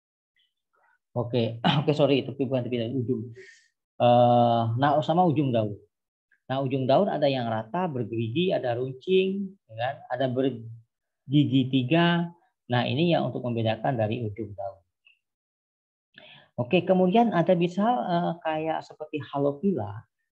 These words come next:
dia sulit membedakan ini Halophila ovalis sama des-, eh, minor. Ini sulit, saya rasa kalian teman-teman semuanya ketika di lapangan akan, eh, ini akan menjadi halangan ya, membedakan Halophila minor ataupun ovalis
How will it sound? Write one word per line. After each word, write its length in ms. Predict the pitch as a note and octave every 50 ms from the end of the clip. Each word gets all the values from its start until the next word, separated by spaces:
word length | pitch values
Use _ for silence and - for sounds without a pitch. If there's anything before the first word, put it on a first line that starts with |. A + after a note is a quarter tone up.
| _ _ -
dia 160 | B2+ C#3+ F3 F3
sulit 320 | - F#3+ F3+ G#3 A3+ G#3+
membedakan 480 | F#3 D#3 C#3 C#3 A#2 A#2 A2+ B2 D#3 F3
ini 160 | E3+ D#3+ D3
Halophila 540 | B2+ B2+ C3 C#3 C#3 C3+ C#3 C#3 C#3 C#3+ D3
ovalis 480 | D3+ - - C#3+ C#3 C#3+ D#3 F3 E3+ -
sama 240 | C#3+ C3 C3 B2+
des-, 180 | B2 B2+ B2 - -
eh, 800 | D3 - C3 B2+ B2+ B2+ B2+ B2+ B2+ B2 B2+ B2+ B2+ B2 A#2 A#2 A#2 A#2+ - - -
minor. 480 | D#3+ F3 E3 D3 B2+ A2+ G#2+ G#2 A2+ B2
Ini 240 | A#2+ C#3+ D#3+ E3
sulit, 400 | - C#3 B2+ C3 E3+ F#3 - _ _ _
saya 240 | - B2+ A#2+ A#2+ A#2+
rasa 160 | A#2 - D#3
kalian 240 | - - B2+ B2 B2
teman-teman 400 | B2 A#2+ A#2+ - A#2+ A#2+ A#2+ A#2+
semuanya 400 | - _ A#2 A#2 A#2 A#2 A2+ A2+
ketika 240 | A#2 A2+ A#2 - A2+
di 160 | A2 A#2 A2+
lapangan 480 | A2+ A2+ A2+ A2 - - F#3 G3+ G3+
akan, 320 | - C3+ - _ - A2+ A#2 A#2 - _ _ _ _ _ _ _ _ _ _ -
eh, 300 | A#2+ A#2 A#2 A#2 A#2 A#2+ A#2+ B2+
ini 160 | C#3+ G3 G3
akan 320 | E3 - D3 C#3+ C3 B2
menjadi 240 | A#2 A#2 A#2 B2+ A2
halangan 480 | A2 A2+ A#2 C3+ E3 F3 D#3 B2 G#2+ G2+
ya, 160 | G2+ A2 A#2
membedakan 500 | A2+ A2 A2 - A#2 - - D#3 E3 D#3 C3+
Halophila 400 | B2 A#2+ A#2+ - - A#2 A#2 A2
minor 320 | A2+ G#2+ G#2+ C#3 D#3+ -
ataupun 480 | - - - C#3+ B2 - - - C#3+ -
ovalis 480 | - F#3+ G3 F#3 C3+ A#2 A#2 A#2 -